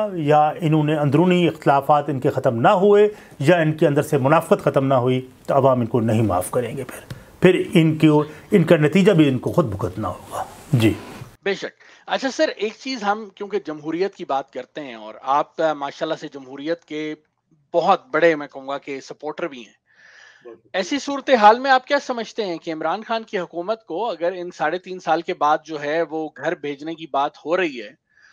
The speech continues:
Speaker 2: और जिस तरह से भेजने की बात हो रही है कि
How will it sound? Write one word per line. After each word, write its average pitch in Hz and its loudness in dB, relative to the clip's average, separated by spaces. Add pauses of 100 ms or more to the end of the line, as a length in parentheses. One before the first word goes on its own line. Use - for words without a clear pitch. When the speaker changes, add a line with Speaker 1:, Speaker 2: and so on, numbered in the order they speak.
(280)
Speaker 2:
और 165 4 (340)
जिस 165 -10
तरह 175 2
से 208 -4
भेजने 165 -8
की 156 -14
बात 139 -6
हो 139 -12
रही 147 -12
है 127 -8
कि 147 -12